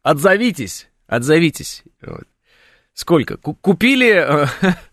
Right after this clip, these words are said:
<laughs> щас, наверное, криптотрейдеры думают, что делать, они, э, Трамп-коин взяли на пике.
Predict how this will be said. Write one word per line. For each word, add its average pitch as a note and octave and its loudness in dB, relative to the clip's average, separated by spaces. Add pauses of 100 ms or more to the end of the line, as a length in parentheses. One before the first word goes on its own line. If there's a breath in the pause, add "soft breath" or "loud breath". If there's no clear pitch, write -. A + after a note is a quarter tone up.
(140)
<laughs> G#3 -4
щас, D#3 2
наверное, D#3 2
криптотрейдеры D3+ 2
думают, C3 0
что D3 0
делать, C#3+ 2
они, A2 -4 (360 soft breath)
э, F#2+ -4
Трамп-коин D3 0
взяли B2+ 0
на G#2+ -2
пике. G2+ -4